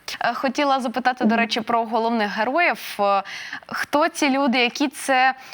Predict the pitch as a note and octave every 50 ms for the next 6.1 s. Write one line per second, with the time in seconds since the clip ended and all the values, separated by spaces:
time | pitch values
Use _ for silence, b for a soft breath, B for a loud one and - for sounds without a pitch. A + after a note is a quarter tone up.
0 | B B - G#3+ G#3+ G#3+ G#3 G#3 G#3 G#3 G#3 G#3 G3+ G3 F#3 G3+ A3 - - -
1 | C#2 C#2 - - G1+ - - - - - A3 A3+ B3 A3 G#3+ B3 A#3+ G#3 G#3+ G#3+
2 | A3 A3 - C#4+ A#3 A#3+ C4 C4 B3+ - F4+ F4+ E4+ D#4 C#4 C4+ C#4 - - -
3 | - C#4+ D4 C4 A3+ B3+ A#3+ A#3 A#3+ B3 B3 A#3 C4 A#3+ A#3+ G3+ F#3 G3 - -
4 | - - A#3+ - - C4 B3 B3 C#4+ F#4 G4+ - - - - - A#3+ A#3+ A#3 -
5 | B3 A#3 A#3+ C#4+ C4 A#3+ B3 G3 F3 G3 F3+ E3 F3 F3 F3+ E3 E3 D#3 E3+ -
6 | - -